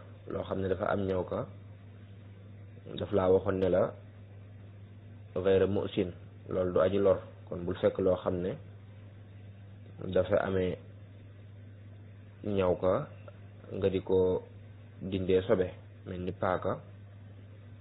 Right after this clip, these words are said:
wala loo xam ne lu ñaw la daal, loo xam ne boo ko dindee sobe mën naa xotti sa yaram,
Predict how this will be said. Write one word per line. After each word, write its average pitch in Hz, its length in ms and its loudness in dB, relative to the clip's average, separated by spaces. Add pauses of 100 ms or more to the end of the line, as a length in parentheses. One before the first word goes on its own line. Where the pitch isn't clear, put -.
(420)
wala 90 160 0
loo 90 160 -2
xam 92 160 -4
ne 92 40 0
lu 92 120 0
ñaw 95 200 2
la 92 120 8
daal, 87 160 4
loo 90 120 2
xam 95 120 -2
ne 90 80 0
boo 92 160 4
ko 98 80 2
dindee 95 320 2
sobe 92 180 0
mën 90 220 0
naa 90 160 -2
xotti 92 400 -2 (3750)
sa 110 80 2
yaram, 95 360 6